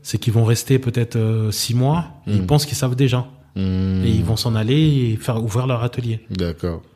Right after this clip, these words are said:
Speaker 1: Alors que moi, dans ma logique, c'est que tu restes cinq ans au minimum
Speaker 2: Mhm.
Speaker 1: pour comprendre
Speaker 2: Hmm.
Speaker 1: toutes les bases du métier.
Speaker 2: Mhm.
Speaker 1: Bah, eux, c'est pas comme ça.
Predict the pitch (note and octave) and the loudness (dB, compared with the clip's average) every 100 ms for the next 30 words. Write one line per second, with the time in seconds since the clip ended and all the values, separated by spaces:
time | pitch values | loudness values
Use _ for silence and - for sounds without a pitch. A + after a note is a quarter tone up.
0 | _ - A2 - B2 C#3 C3+ A#2 A2+ A#2 | _ -6 -6 -2 2 4 4 4 2 2
1 | A#2 F3 - A2+ A#2 - A2 B2 - G#2+ | 0 -2 -4 -4 -4 -2 0 0 -2 -4
2 | - A#2+ C#3+ B2 A#2+ A#2 B2+ D#3+ E3+ G#2+ | -2 -2 0 2 2 2 2 0 -2 -2
3 | G2 A2 B2+ A#2+ - - A#2 - C#3 - | 0 2 2 -2 -18 -10 -8 0 2 2
4 | D#3 F3 E3+ - _ _ F2+ E2+ D#3+ D3+ | 0 -2 -4 -8 _ _ -10 -8 -8 -6
5 | C#3+ - B2+ C3+ C3+ A#2+ B2+ - A#2+ - | -6 0 2 4 4 2 0 0 -4 -4
6 | - F2+ F2+ F#2+ C3 - B2 C3 A#2+ A#2 | -4 -2 2 2 2 -2 -4 -4 -4 -6